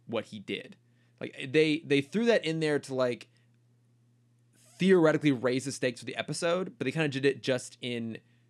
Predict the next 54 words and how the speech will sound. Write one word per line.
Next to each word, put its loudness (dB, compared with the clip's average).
they 2
just -2
said 0
that -2
the -8
stakes -4
have -10
been -8
raised -8
and -10
never -6
actually -4
showed 0
that -14
they -10
had -4
an -4
impact -8
on -12
him -12
in -12
any -14
sort -10
of -14
way. -12
And, -2
I -2
mean, 0
it's, -6
again, -2
it's -12
a -8
short 2
episode. 4
They 6
probably 2
didn't 0
have -2
time -2
to -8
do 0
it, -4
but -4
I 0
would 0
have -4
maybe -2
liked -4
a 0
beat -4
of -2
him, -4
like, -4
actually -4